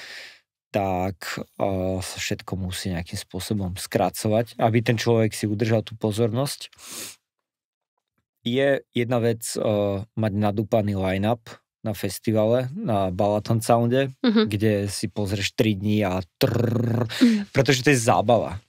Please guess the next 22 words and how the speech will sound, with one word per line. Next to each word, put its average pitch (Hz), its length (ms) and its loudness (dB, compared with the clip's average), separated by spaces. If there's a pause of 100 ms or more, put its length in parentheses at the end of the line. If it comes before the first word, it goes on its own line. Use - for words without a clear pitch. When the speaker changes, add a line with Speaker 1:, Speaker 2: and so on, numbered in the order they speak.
(100)
Speaker 1:
Hej, 135 200 4
ty 127 120 0
vyjdeš 120 340 4
z - 80 -8
toho 107 180 4
stánu, 120 400 4
z - 100 -4
karavanu 117 540 4
a 110 60 2
ideš 104 200 -2
sa 110 100 0
baviť. 101 520 -2 (520)
Vlastne 104 600 -4
je 123 160 0
to 139 120 2
benefit. 143 600 2 (160)
Čím 143 320 0
je 131 120 6
ako 117 220 4
keby 101 420 -2
viac 113 280 4
košatý, 160 720 0